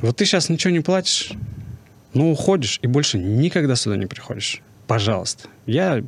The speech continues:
больше не хочу тебя видеть как гостя». Ну, то есть на «вы», там, вот это все. Его это так расстроило. Он говорит: «Нет, зачем? Типа, вот просто, ну, как бы». Я говорю: «Вот, ну».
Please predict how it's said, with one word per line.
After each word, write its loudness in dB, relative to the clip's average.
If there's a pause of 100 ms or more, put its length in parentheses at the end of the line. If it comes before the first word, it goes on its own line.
больше -2
не 0
хочу -4
тебя -6
видеть -2
как -12
гостя». -4 (540)
Ну, -2
то -4
есть -4
на -2
«вы», 2
там, -6
вот -12
это -10
все. -4 (1120)
Его 6
это 4
так 0
расстроило. 0 (280)
Он 2
говорит: 0
«Нет, 2 (440)
зачем? -2
Типа, -4
вот -2
просто, -2
ну, -2
как -8
бы». -6
Я 2
говорю: 2
«Вот, 0
ну». -2